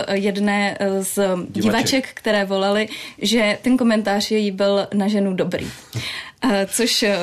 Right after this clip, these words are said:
Speaker 1: v tuhle chvíli už zlidovělo. Nicméně asi to nebylo úplně šťastné vyjádření. Vy jste ho potom na sítích, eh, trochu bych řekla obhajoval. Proč?
Speaker 2: Ne, já jsem se omluvil, ten výrok nebyl šťastný, ale já vím, že,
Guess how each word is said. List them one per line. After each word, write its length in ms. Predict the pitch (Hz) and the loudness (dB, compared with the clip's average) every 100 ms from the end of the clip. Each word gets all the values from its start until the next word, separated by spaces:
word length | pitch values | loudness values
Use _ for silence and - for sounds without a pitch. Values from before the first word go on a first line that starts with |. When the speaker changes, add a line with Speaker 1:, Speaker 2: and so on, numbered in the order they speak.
| 175 - | -4 -8
Speaker 1:
v 120 | 220 - | -6 0
tuhle 240 | 240 247 | 2 2
chvíli 280 | 240 220 226 | 2 2 2
už 100 | 233 | 2
zlidovělo. 600 | 214 202 196 190 185 175 175 - | 2 2 2 2 2 2 0 0
Nicméně 760 | 220 196 - 233 220 214 220 220 220 | 0 2 2 2 4 4 2 0 -2
asi 160 | 226 | -2
to 100 | 262 | 2
nebylo 300 | 240 214 220 | 2 4 2
úplně 280 | 208 214 226 | 2 2 2
šťastné 440 | - 214 220 220 | 2 -2 0 2
vyjádření. 720 | 208 190 185 196 165 156 151 - | 2 2 0 -2 -2 -2 -4 -4
Vy 140 | 175 196 | -4 -4
jste 300 | - - 233 | -4 -2 0
ho 120 | 262 | 0
potom 320 | 262 247 269 | 0 2 4
na 80 | 233 | 4
sítích, 480 | - 208 233 254 226 | -2 -4 -6 -2 0
eh, 140 | 214 - | 0 -2
trochu 280 | 208 233 | -4 -2
bych 140 | 226 233 | -2 -2
řekla 300 | 233 277 - | 0 -2 0
obhajoval. 800 | 214 214 202 190 170 156 165 208 - - - _ _ | -2 0 2 2 2 0 0 -2 -8 -20 -20 _ _
Proč? 440 | 196 160 - - - - _ _ _ - | -2 -2 -6 -12 -14 -20 _ _ _ -2
Speaker 2:
Ne, 80 | 147 | 0
já 80 | 170 | 0
jsem 120 | 202 | 0
se 120 | 147 | 0
omluvil, 480 | 107 107 120 131 143 | 0 2 2 2 2
ten 180 | 135 135 | 0 0
výrok 300 | 139 156 120 | 2 0 0
nebyl 260 | 113 147 | 0 2
šťastný, 520 | - 120 - 127 120 - | 0 -4 -4 -2 -2 0
ale 160 | 120 127 | 0 2
já 160 | 131 | 2
vím, 180 | 139 135 | 2 2
že, 140 | 135 | 0